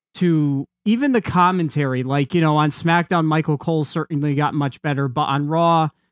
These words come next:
it just feels still really produced. The same kind of layout, same kind of segments, same kind of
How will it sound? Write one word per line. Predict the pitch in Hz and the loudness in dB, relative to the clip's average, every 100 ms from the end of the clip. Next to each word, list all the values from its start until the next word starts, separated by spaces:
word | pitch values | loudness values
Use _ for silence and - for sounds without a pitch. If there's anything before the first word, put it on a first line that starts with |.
| - | -10
it | 160 | -4
just | 196 196 - | 0 0 -2
feels | - 175 170 165 | 0 2 4 2
still | - - 165 160 | 0 0 2 2
really | 143 147 151 135 | 2 2 2 0
produced. | 151 127 120 - - _ | -2 -4 -4 -6 -14 _
The | 143 | -6
same | - 170 160 160 160 151 _ _ _ _ - | -2 0 2 2 0 -4 _ _ _ _ 0
kind | 170 | 2
of | 151 | 2
layout, | 143 175 196 180 175 165 | 2 4 4 4 2 -2
same | 160 139 | 0 0
kind | 131 127 | 0 -2
of | 117 | -2
segments, | - 185 160 170 165 147 | 0 0 2 2 2 2
same | 165 151 | 0 0
kind | 139 147 | 2 2
of | 143 123 - | 2 0 -6